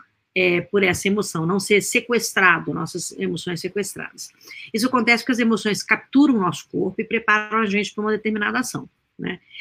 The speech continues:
E aqui eu quero fazer aquela diferenciação importante de quem já assistiu outras aulas minhas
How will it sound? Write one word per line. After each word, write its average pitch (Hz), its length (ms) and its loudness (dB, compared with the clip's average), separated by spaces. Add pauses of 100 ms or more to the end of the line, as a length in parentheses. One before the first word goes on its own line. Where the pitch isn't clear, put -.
(260)
E 247 340 2
aqui 247 560 6
eu 160 80 0
quero 185 220 -2
fazer 190 240 -2
aquela 202 480 0
diferenciação 196 800 -2
importante 175 720 -4
de 170 120 -6
quem 180 180 -2
já 185 140 0
assistiu 208 360 -4
outras 175 300 -4
aulas 156 300 -2
minhas 156 460 -4